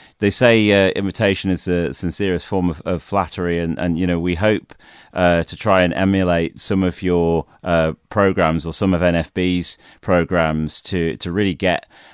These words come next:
Braille out there into as, uh, many hands as, as possible. You know, I know as a, as a blind dad, you know, I can't imagine any other way that I would have read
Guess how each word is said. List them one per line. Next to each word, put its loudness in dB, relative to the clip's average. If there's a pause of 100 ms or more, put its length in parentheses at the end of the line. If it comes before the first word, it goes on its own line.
Braille 2
out 0
there -2
into -2
as, -2
uh, 2
many 2
hands -2
as, -6
as -6
possible. -8
You -4
know, 0
I 4
know 2 (420)
as -2
a, 0
as -4
a -4
blind 0
dad, -2
you -4
know, 0
I 2
can't -2
imagine -2
any 2
other -4
way 0 (240)
that -2
I 2
would 0
have -4
read -4